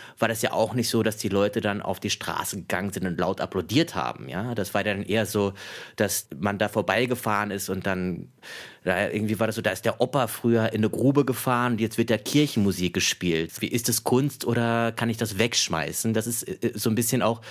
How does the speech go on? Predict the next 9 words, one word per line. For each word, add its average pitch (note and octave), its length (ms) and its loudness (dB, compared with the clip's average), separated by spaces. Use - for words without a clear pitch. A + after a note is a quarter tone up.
den A2+ 140 4
Eindruck B2 400 0
hatte, A#2+ 320 2
als A#2 180 0
ich A#2+ 120 2
nach B2 160 0
Elefsina A2+ 520 0
gefahren D2+ 460 -6
bin, A2+ 360 -4